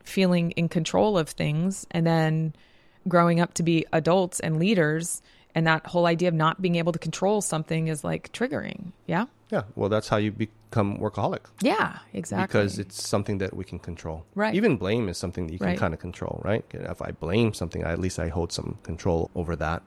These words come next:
Speaker 2: And if you can trace that back to the earliest point,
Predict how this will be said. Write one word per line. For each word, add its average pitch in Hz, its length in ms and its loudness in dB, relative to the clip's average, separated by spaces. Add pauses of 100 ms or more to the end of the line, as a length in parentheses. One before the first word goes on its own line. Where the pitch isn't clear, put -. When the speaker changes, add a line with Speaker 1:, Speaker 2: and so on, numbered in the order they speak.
(100)
Speaker 2:
And 107 240 2
if - 160 -6
you 95 80 -4
can 90 120 -6
trace 135 440 2
that 87 260 0 (220)
back 90 380 0 (280)
to - 80 -8
the 90 120 -4
earliest 90 400 -4
point, 120 280 2